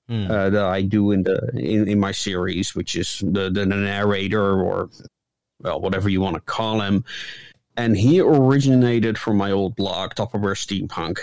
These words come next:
Speaker 2: And I wanted to do, I, I, I was doing research. So I was doing interviews with people active in steampunk, like, what inspired them? Like, what is the source of steampunk,
Speaker 1: Mm-hmm.
Speaker 2: rather than, um,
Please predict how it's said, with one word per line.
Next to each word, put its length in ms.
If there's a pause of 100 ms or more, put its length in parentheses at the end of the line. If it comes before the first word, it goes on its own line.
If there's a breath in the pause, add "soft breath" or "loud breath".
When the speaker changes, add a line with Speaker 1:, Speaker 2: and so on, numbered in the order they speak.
(120)
Speaker 2:
And 160
I 160
wanted 360
to 220
do, 520 (100)
I, 220
I, 400 (200)
I 120
was 180
doing 260
research. 640
So 340
I 100
was 160
doing 260
interviews 680
with 400
people 300
active 340
in 60
steampunk, 540
like, 200
what 160
inspired 580
them? 140
Like, 240
what 420
is 160
the 120
source 680 (720 loud breath)
of 140
steampunk, 640
Speaker 1:
Mm-hmm. 160
Speaker 2:
rather 240
than, 420 (580 soft breath)
um, 720